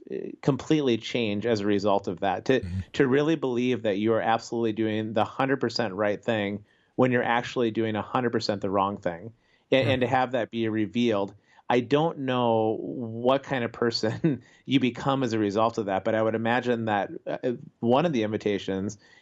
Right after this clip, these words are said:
Speaker 1: is you become an extremely humble person. Because if you are capable of being so unbelievably wrong when you thought you were actually serving God and being unbelievably right,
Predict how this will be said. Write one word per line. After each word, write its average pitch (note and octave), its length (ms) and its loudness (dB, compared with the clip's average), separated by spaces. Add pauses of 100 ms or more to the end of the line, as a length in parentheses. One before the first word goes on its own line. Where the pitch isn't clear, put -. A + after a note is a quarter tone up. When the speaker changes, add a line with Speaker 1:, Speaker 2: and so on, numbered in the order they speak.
(120)
Speaker 1:
is C3+ 160 4
you B2 100 0
become A#2+ 280 0
an A2+ 160 -2
extremely B2 640 -2
humble G#2 300 0
person. G#2 500 -6 (400)
Because B2+ 400 2
if B2+ 140 -2
you C#3 140 2
are D#3 60 0
capable A#2 600 0
of G#2+ 140 -2
being A2 220 0
so A2 260 2
unbelievably A#2+ 600 0
wrong G#2+ 380 2
when G#2 100 -2
you G2 120 0
thought D3+ 400 2
you A#2 140 -2
were A2 100 0
actually A2 380 -2
serving G#2+ 340 -2
God G#2 240 2
and G#2 80 -2
being G#2+ 160 0
unbelievably G2+ 580 0
right, G2+ 400 2